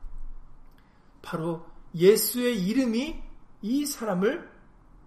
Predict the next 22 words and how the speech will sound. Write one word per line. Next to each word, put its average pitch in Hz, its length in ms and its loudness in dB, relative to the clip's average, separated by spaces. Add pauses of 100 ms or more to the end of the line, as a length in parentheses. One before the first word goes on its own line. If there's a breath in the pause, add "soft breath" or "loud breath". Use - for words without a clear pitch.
(280)
낫게 - 360 4
하였다라는 151 500 -2
거죠. - 200 -12
구원하였다고 226 760 4
하면서 175 600 4 (160)
사도행전 202 680 -2
사 190 160 -6
장 196 100 -4
십이 190 240 -6
절에 170 360 0 (320 loud breath)
천하 330 500 2
인간의, 196 580 2 (540 soft breath)
천하 277 460 0
인간이니까 196 600 2
모든 214 380 -2
사람의, 202 500 -2
인간들이, 170 580 -2
모든 190 520 -4
사람이 208 360 -6
다 165 180 -4
포함되는 208 420 -4
거죠. 139 400 -8